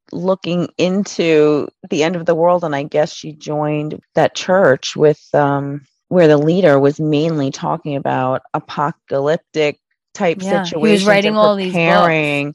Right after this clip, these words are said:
Speaker 2: Mm-hmm.
Speaker 1: And he was an author and he was preparing them for the end of days.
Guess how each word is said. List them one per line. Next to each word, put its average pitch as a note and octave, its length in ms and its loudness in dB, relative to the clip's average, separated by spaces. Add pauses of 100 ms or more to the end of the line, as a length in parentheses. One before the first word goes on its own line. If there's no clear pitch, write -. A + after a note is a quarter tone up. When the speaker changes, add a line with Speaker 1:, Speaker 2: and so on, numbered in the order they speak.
Speaker 2:
Mm-hmm. F#3 340 -10
Speaker 1:
And F3 140 0
he E3 100 0
was D#3 140 2
an D#3+ 100 -4
author D#3 440 0
and C#3+ 80 -4
he C#3 60 -6
was D#3+ 100 -8
preparing D#3+ 560 -4
them C#3+ 160 -4
for D#3 400 2
the D3 180 -4
end C#3 200 -2
of C3+ 100 -4
days. C#3 600 -2